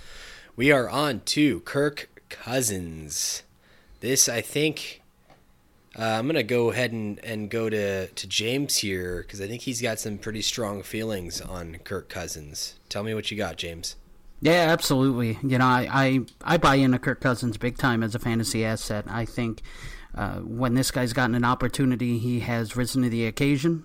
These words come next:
Speaker 2: I think, uh, this past year, he dealt with a lot. Um, you know, they had a new offense, uh, they were running. They brought in guys like Terrell Pryor, who didn't live up to expectation. Uh, Jordan Reed was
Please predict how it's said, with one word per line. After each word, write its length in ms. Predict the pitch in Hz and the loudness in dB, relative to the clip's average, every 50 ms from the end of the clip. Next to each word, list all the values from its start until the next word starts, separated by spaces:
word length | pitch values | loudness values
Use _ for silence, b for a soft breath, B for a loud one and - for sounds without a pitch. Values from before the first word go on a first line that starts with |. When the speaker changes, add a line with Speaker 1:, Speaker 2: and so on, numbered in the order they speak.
| - - | -10 -6
Speaker 2:
I 100 | - 120 | -4 -4
think, 300 | 117 - 117 110 - - | -2 0 -2 -2 0 0
uh, 120 | 127 113 107 | 0 0 0
this 220 | 101 123 117 - | 0 -2 -4 -4
past 460 | - - - 131 131 123 - - - | -6 -2 0 0 0 0 0 -2 -2
year, 320 | 127 127 143 143 147 147 B B B B B B B B | 2 4 4 6 4 2 B B B B B B B B
he 120 | - - | -4 -2
dealt 260 | 143 127 135 127 82 | 2 4 4 2 4
with 140 | 98 127 107 | 0 0 0
a 60 | 120 | 0
lot. 460 | 113 110 104 107 113 113 117 107 92 - - 73 - 131 | 0 0 0 0 2 2 2 2 0 -2 -6 -12 -10 -8
Um, 480 | 113 104 104 104 104 104 104 - - - | -6 -4 -4 -4 -4 -4 -6 -8 -10 -6
you 80 | 123 117 | -4 -2
know, 140 | 107 101 | -2 -2
they 140 | 107 110 104 | -2 -2 -2
had 160 | 104 113 107 | -2 -2 -2
a 40 | 113 | -2
new 140 | 107 110 107 | -2 0 0
offense, 540 | 104 110 120 117 - 127 117 117 - - - B B B B B B B B | 2 2 0 2 2 0 0 0 0 -4 -10 B B B B B B B B
uh, 160 | - 117 113 | -2 -2 0
they 100 | 107 123 | 2 2
were 140 | 123 120 120 | 4 4 4
running. 360 | 117 120 123 120 123 120 120 | 4 4 4 4 4 4 2
They 100 | 110 113 | 2 0
brought 280 | 104 95 120 113 117 113 | 0 0 2 2 2 2
in 140 | 117 113 113 | 2 0 2
guys 280 | 117 113 113 113 107 | 2 2 0 0 0
like 160 | 117 107 - - | -2 -4 -4 -2
Terrell 260 | - 120 110 104 104 | -2 0 0 0 2
Pryor, 420 | - - 127 120 120 120 120 120 | 4 4 6 6 6 4 4 2
who 120 | 110 - 117 | 2 0 -4
didn't 300 | 117 - 123 - 117 113 | -2 -2 -2 -2 -2 -4
live 140 | 117 107 | -2 -2
up 140 | 120 110 - | -4 -4 -4
to 100 | - 120 | -2 -2
expectation. 840 | 110 107 - - - - - - - 147 143 131 - - 143 131 131 B B B B B B B B | -2 -2 -4 -4 -6 -6 -4 2 2 4 4 4 2 4 4 4 2 B B B B B B B B
Uh, 120 | - 117 | -6 -4
Jordan 340 | 107 - 160 156 151 147 143 | 2 4 6 6 8 8 8
Reed 400 | 143 147 147 147 143 135 131 120 | 8 8 8 8 6 4 2 0
was 520 | 127 123 120 120 120 - - - - - | 2 2 2 2 0 -2 -6 -8 -10 -12